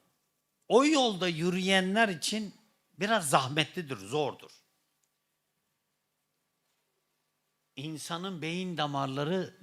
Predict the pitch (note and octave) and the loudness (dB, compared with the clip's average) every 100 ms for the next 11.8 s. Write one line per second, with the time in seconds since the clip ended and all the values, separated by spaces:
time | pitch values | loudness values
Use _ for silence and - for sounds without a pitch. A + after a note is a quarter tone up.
0 | A#2 C3+ D#3 D3+ C#3+ C3+ - E3 D3 - | -8 -6 -4 -2 -2 -4 -2 -2 -2 -4
1 | C3+ - - D3 D3 C3 F3+ B3 E3+ - | -4 -4 -2 0 0 -2 -4 -4 -8 -20
2 | _ - C#3+ C3+ B2+ D3 - - - - | _ 0 0 0 -4 -6 -6 -6 -6 -4
3 | C3+ D#3 D3+ A#2+ A#2 - A2 G#2 F#2+ F2+ | 0 0 0 -4 -4 -2 -4 -4 -4 -6
4 | D#2+ - - - _ _ _ _ _ _ | -12 -12 -14 -14 _ _ _ _ _ _
5 | _ _ _ _ _ _ - E3 - G#2+ | _ _ _ _ _ _ -10 -6 -2 -2
6 | F#2+ G2 - - - - - - - _ | -4 -8 -6 -8 -8 -14 -16 -16 -20 _
7 | _ _ _ _ _ _ _ _ _ _ | _ _ _ _ _ _ _ _ _ _
8 | _ _ _ _ _ _ _ _ _ _ | _ _ _ _ _ _ _ _ _ _
9 | _ - B2+ - G#3+ G#3+ D3 B2+ C3+ - | _ -6 -6 -2 -2 0 -2 -2 -2 -4
10 | C#3 B2 - B2 - B2+ A#2+ A2+ - - | -6 -6 -4 -4 -6 -8 -8 -8 -10 -10
11 | A2+ G2 F#2+ - - C#2 - | -10 -10 -10 -10 -14 -16 -20